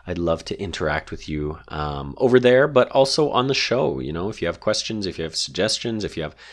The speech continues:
anything you'd like me to talk about or anything like that, reach out to me there. And, uh, hopefully I'll be able to, uh, bring it onto the show. I'm not saying I'll bring everything,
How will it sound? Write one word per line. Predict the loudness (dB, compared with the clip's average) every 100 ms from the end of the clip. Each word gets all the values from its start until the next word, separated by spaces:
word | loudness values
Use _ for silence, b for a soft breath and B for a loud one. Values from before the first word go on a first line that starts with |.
| B -2
anything | 0 2 2
you'd | 2
like | 2 2 0
me | -2
to | 0
talk | -2 -2
about | 0 2 2
or | -2 -2
anything | -4 -4 -2
like | -2 0
that, | -4 -4 B B B B
reach | 2
out | 2 2
to |
me | 4
there. | 6 6 2 B B -6
And, | 0 0 0 2
uh, | 4 4 0
hopefully | -4 -6 -6 -4 -4 -4 -4 -6
I'll | -4
be | 0 0
able | 0 -4
to, | -4 -2
uh, | -2 -2 -6
bring | -8 -6 -4 -2
it | 0
onto | -2 -4
the | -4
show. | -4 -6 -6 -6
I'm | -2 2
not | 2
saying | 2 2 4
I'll |
bring | 4 4 4
everything, | 2 0 -2 -6